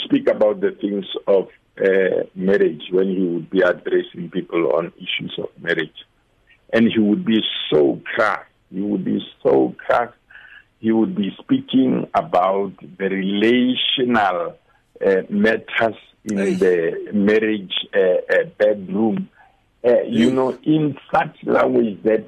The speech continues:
Speaker 1: it was, uh, uh, raising unhealthy desires in those who are listening. Now, these are the things which the Word of God says. They must not even be found named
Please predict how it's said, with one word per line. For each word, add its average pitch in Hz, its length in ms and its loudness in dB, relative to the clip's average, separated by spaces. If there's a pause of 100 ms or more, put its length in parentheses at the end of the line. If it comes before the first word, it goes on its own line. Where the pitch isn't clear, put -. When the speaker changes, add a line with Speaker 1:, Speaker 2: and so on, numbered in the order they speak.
(120)
Speaker 1:
it 104 180 -2
was, 104 320 4 (400)
uh, 107 40 0
uh, 104 600 2 (180)
raising 143 1000 -2 (540)
unhealthy 131 960 0
desires 104 840 0 (140)
in 98 240 -4
those 104 280 0 (100)
who 92 360 0
are - 320 -2 (540)
listening. 95 640 -2
Now, 240 240 -2
these 208 360 0
are 370 100 2
the 135 160 0
things 123 360 -2
which 104 220 -4
the 101 100 2
Word 101 180 2
of 98 180 2
God 92 280 -2
says. 82 220 -2 (280)
They 123 140 2
must 135 320 0
not 156 240 -2
even 117 540 0
be 101 240 -2 (480)
found 104 440 0
named 95 680 -2